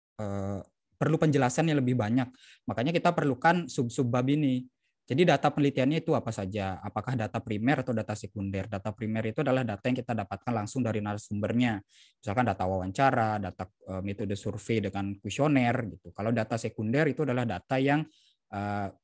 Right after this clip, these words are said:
disiapkan oleh pihak lain dan kita dapatnya dari pihak ketiga gitu. Misal kalau teman-teman dapat data dari Bursa Efek Indonesia, dapat data dari B P S, dari, eh,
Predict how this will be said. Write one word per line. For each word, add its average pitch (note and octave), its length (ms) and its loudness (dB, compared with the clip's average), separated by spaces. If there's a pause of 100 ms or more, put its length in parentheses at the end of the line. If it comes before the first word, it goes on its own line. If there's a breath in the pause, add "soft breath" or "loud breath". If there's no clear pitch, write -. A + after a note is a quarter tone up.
(140)
disiapkan B2+ 560 2
oleh C#3 100 4
pihak C3 300 0
lain B2+ 260 0
dan C3 140 -2
kita A#2+ 160 -2
dapatnya C3 480 0
dari A2 80 -8
pihak - 320 -8
ketiga A2 480 0
gitu. F#2 160 -10
Misal F#2 240 -8
kalau A#2 240 -4
teman-teman A2 560 -4 (540 soft breath)
dapat A#2 320 -4
data A2+ 240 0
dari G#2+ 160 0
Bursa G#2+ 320 -4
Efek G#2 160 -6
Indonesia, A2 640 -2
dapat G#2 160 -8
data G2+ 320 -4
dari G2+ 400 -2
B G2 160 -4
P D3 160 0
S, B2+ 560 2
dari, G2 480 -6
eh, F#2+ 640 -10